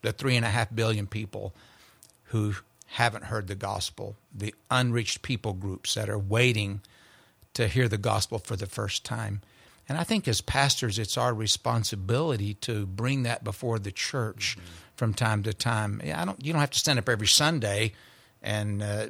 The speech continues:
Speaker 1: say it, but it, if, if we never say it, we lose sight of the bigger picture.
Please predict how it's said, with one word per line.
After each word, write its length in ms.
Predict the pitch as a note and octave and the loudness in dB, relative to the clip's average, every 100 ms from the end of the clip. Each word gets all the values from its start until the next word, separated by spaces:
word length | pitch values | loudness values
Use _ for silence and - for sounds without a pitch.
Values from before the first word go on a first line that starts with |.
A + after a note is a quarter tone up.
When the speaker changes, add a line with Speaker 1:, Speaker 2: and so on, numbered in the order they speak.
| - | -6
Speaker 1:
say 320 | - - A#2 | 0 4 4
it, 100 | A#2+ - | 2 0
but 180 | B2+ A#2+ | 0 0
it, 140 | - - | -4 -2
if, 320 | B2 - - C3+ | -2 -2 -6 -4
if 180 | A#2 | -2
we 140 | B2+ B2 | 2 2
never 460 | B2+ C3+ F#3+ G3 D#3+ | 4 2 0 0 4
say 380 | - A2 G2 | 4 4 -2
it, 280 | F#2+ - - - - - _ - | -6 -6 -10 -12 -20 -20 _ 0
we 120 | B2 | 2
lose 260 | B2 A#2 | 2 4
sight 480 | - - C#3+ D3+ G#2+ | 6 6 6 0 0
of 120 | G#2 | -2
the 80 | G2+ | -4
bigger 260 | G#2 G2+ G2+ | -2 -2 -4
picture. 460 | - D3 - G#2+ | -6 -6 -6 -8